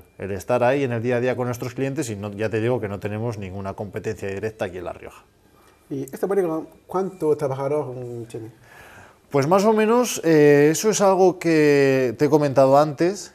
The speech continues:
Speaker 1: Eh, tenemos ma-, en oficinas, tenemos unas cuatro personas,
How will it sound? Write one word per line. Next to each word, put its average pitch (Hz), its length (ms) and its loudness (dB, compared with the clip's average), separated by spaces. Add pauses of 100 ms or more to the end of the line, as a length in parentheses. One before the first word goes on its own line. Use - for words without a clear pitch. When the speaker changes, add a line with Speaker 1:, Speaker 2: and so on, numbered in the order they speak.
(100)
Speaker 1:
Eh, 123 260 0
tenemos 160 420 -2
ma-, 143 160 -6
en 127 300 -4
oficinas, 160 560 -4
tenemos 123 320 -6
unas 120 240 -4
cuatro 123 300 0
personas, 151 560 -4